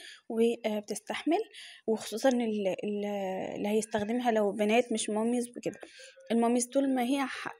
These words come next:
آه، قري-، يعني طول ما انتي بتلبسيها ومفيش أطفال بيشدوا، خلاص. كمان الموديل ده كيوت قوي وشكله شيك جدا ومنتهى الجمال، وبألفين وخمسمية.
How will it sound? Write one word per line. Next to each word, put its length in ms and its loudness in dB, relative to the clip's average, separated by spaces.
آه، 460 4
قري-، 340 6
يعني 220 0
طول 160 2
ما 80 6
انتي 120 0
بتلبسيها 520 2
ومفيش 340 -2
أطفال 380 2
بيشدوا، 520 4
خلاص. 440 -2
كمان 280 8
الموديل 460 2
ده 140 0
كيوت 640 0
قوي 260 4
وشكله 340 -4
شيك 320 -4
جدا 220 0
ومنتهى 400 0
الجمال، 480 2
وبألفين 440 -2
وخمسمية. 680 -2